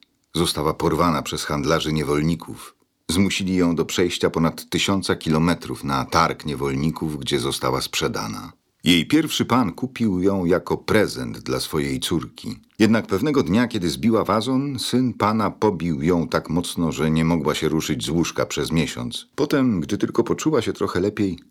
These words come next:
rodzina ją sprzedała. W ciągu następnych lat została sprzedana kilkanaście razy, tak często, że zapomniała, jak ma na imię. Jednym z kupców był turecki dowódca.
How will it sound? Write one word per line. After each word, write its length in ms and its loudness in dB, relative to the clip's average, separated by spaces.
rodzina 500 0
ją 180 -2
sprzedała. 800 -6
W 80 -14
ciągu 300 2
następnych 600 0
lat 200 2
została 400 0
sprzedana 600 0
kilkanaście 640 -2
razy, 460 -2
tak 160 -8
często, 420 -2
że 180 0
zapomniała, 680 -2
jak 200 -8
ma 100 -6
na 140 -4
imię. 340 -4
Jednym 320 4
z 80 -6
kupców 440 0
był 200 2
turecki 540 0
dowódca. 840 -2